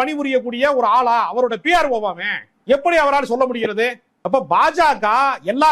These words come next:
விசாரணை அமைப்புகளையும் தவறாக பயன்படுத்துகிறது. இப்ப ஒண்ணு இல்ல, செந்தில் பாலாஜி வந்து வழ-, கைது செய்யப்படுறதுக்கு முன்னாடியே அண்ணாமலை பல ஊடகங்கள்ல சொன்னாரு, "ஈ டி வந்துரும்னே, அமலாக்க இன்னும் வந்து ஈ டி வந்துரும்னே,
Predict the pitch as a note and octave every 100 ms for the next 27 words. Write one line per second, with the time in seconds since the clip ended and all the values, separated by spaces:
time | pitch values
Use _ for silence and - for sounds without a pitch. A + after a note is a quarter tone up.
0 | C4+ A#3+ D4+ D4+ C#4 B3+ B3 A#3+ A3 A3+
1 | C4 G#3+ C4+ D4 B3+ B3+ A#3 G#3+ G3+ G3
2 | G3+ F#3+ F#3+ F#3 C4 C4+ A3+ - A3 C4+
3 | A#3 A#3 G#3+ G3+ F#3 G3 G#3+ F#3+ G3 -
4 | _ - G#3+ A#3+ A3 F#3+ F3 E3+ D3+ D3
5 | F3 G3 E3+ B2+ C3 F#3+ G3+ _ _ _
6 | _ - G3 C#4 D4 C4 C#4 G#3+ A3+ A3+
7 | B3+ B3 G#3+ A3 G#3+ E3+ F3 C3 - _
8 | - C4 C#4+ A3+ A#3+ A#3 G#3 G3+ B2+ -
9 | _ _ _ _ - G3 A#3 G3 G3 F3+
10 | F#3 G#3+ G3+ G#3+ B3+ A#3 G#3 G3 F3 F3